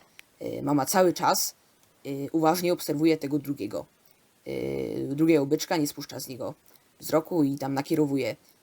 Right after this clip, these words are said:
y, małego, co ma robić, czy, czy ma jeść, czy ma się położyć. <laughs> Tutaj właśnie mu pokazuje, co i jak. <laughs> No, te łosie, te ło-, matki klępy to są bardzo jednak troskliwe,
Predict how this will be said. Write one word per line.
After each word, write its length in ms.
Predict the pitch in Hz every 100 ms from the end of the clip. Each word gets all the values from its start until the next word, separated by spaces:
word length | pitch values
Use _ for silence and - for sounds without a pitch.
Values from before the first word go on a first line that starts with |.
| _ -
y, 60 | 127
małego, 380 | 139 139 120
co 120 | 117 127
ma 140 | 127
robić, 440 | 120 156 131 -
czy, 140 | - -
czy 220 | - -
ma 120 | 131
jeść, 260 | 143 202 -
czy 100 | -
ma 80 | -
się 120 | 147
położyć. 580 | - - 170 156 - - - 151
<laughs> 360 | - - _ _
Tutaj 180 | - 123
właśnie 300 | 107 - 101
mu 160 | 120 123 _ _ _ _
pokazuje, 520 | 147 - 147 143 135
co 160 | 127 -
i 100 | 123
jak. 260 | 123 - - - - -
<laughs> 180 | - - _ - _ _ _ _ _ _ _ _ _ _ _ _ _ -
No, 180 | 156 196 _
te 100 | 151
łosie, 320 | 135 - - - -
te 80 | -
ło-, 160 | - - - - - 175
matki 480 | 160 143 156 -
klępy 320 | 151 143 160 151
to 120 | -
są 240 | - 139 156 _ _
bardzo 200 | 160 151
jednak 280 | 151 139 127
troskliwe, 500 | - 143 - 139 147